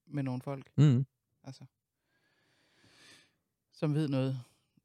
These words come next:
Speaker 1: meget mere, end jeg gør. Altså, så meget ved jeg jo heller ikke.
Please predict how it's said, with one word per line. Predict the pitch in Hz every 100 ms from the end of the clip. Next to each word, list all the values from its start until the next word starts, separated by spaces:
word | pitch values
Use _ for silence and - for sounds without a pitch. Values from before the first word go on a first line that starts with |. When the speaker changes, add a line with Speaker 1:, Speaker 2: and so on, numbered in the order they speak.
| - - 76 82
Speaker 1:
meget | 120 131 147 151
mere, | 147 123 127
end | 127
jeg | 120
gør. | 120 131 127
Altså, | - 113
så | 110
meget | 101 107
ved | 113 120
jeg | -
jo |
heller | 107 -
ikke. | -